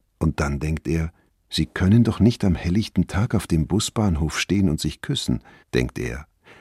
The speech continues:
„Und ich liege da, und jetzt ist sicher bald Morgen“, denke ich. „Und heute ist Heiligabend, und ich muss wohl bald aufstehen.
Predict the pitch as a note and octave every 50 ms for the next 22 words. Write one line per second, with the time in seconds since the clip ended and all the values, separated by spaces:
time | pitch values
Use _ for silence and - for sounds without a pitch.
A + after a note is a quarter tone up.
0 | _ _ _ - - E2+ E2 E2 - - F2 - - F2 F#2 G#2 A2 - G2 E2+
1 | - F2 F2 F#2 F#2 E2+ C#2+ B1+ - - _ _ _ - - F2 E2 D#2+ D2+ -
2 | - F2 F2+ F2 - - - D#2 E2 E2+ - - - - F#2+ - - D#2+ C#2+ E2
3 | E2 E2 - - F#2 G2+ G#2 F2+ D2 - C#2 C2 B1 - C2+ C#2 C2+ - - B1+
4 | - C2 - - - - - - _ _ _ _ _ _ _ - - B1 - -
5 | D2+ - - C2 - - - D#2 C#2+ C#2 C2+ - - - D#2+ E2+ D#2+ E2 D2 -
6 | C#2 C#2+ C#2 - C#2+ - - D2 D2 C#2 - - D2 D#2 C#2+ B1+ D#2 D#2 - -
7 | - F2 F#2 - - - D#2+ D2 C#2+ C#2